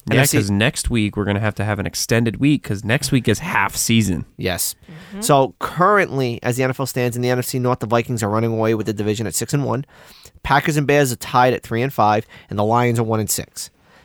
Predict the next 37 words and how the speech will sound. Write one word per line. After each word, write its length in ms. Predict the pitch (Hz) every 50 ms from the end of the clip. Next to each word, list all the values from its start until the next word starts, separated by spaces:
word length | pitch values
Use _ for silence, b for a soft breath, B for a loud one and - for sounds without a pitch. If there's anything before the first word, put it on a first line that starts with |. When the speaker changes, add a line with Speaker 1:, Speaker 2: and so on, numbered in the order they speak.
| b
Speaker 2:
The 100 | - 117
N 60 | 123
F 100 | 143 135
C 120 | - 160 143
South, 280 | - - 147 160 -
you 80 | - 147
have 160 | 131 123 117
no 240 | 120 120 127 135 139
teams 260 | - - 156 143 127
with 140 | 135 127 -
winning 220 | 143 131 127 123
records. 340 | 123 107 104 - - 87 -
The 80 | - -
Falcons 340 | - 104 107 107 - 117 104
are 40 | 98
four 220 | - 135 127 127
and 80 | 117 -
four, 260 | - 151 156 170 175
the 80 | 143 156
Bucs 280 | - - - - - 104
are 40 |
three 220 | - - 107 98 92
and 100 | 85 90
five, 280 | - 107 117 127 135
the 60 | 143 147
Saints 240 | - 165 170 160 -
are 40 | 156
three 220 | - - 165 160
and 100 | 160 156
five, 260 | - 156 156 160 156 147
and 60 | 123
the 20 | 92
Panthers 380 | - - - 131 131 - 131 107
are 60 | -
two 260 | - - - 131 131
and 80 | 120 104
six. 400 | - - 87 - - - -